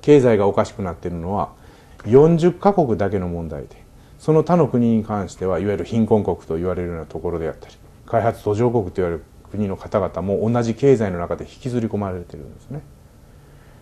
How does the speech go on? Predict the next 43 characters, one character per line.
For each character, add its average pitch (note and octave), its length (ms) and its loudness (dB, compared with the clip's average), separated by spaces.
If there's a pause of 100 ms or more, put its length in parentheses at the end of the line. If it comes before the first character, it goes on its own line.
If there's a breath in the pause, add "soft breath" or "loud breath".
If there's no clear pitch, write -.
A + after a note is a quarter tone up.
(460 soft breath)
我 C#3 180 8
々、 C3+ 460 6
日 D3+ 80 6
本 D3+ 260 4
の C#3+ 80 4
技 C3 160 2
術 A2 320 -4 (380 soft breath)
で A2 120 2
あ G2+ 40 2
っ G2+ 100 -6
た A2+ 120 2
り、 G2 100 0
中 A#2 200 0
小 A#2 120 0
企 G#2+ 180 0
業 G2+ 80 2
だ D#2 80 -4
っ - 40 -8
た - 100 -20
り、 - 80 -20
小 A2+ 180 -2
さ A2 100 -2
な E2+ 100 -6
会 D2+ 180 -6
社、 - 120 -20 (120)
こ - 100 -2
れ C3 140 4
か C3+ 120 4
ら B2+ 220 2 (240 loud breath)
内 E3+ 360 4
需 A2+ 160 0
が F2 120 0
崩 A2 280 2
壊 F#2+ 200 0
し - 80 -14
て E2 80 -8
い E2 40 -6
っ - 20 -14
て - 100 -20
ま - 140 -20
す - 80 -20
か - 100 -20
ら。 - 60 -20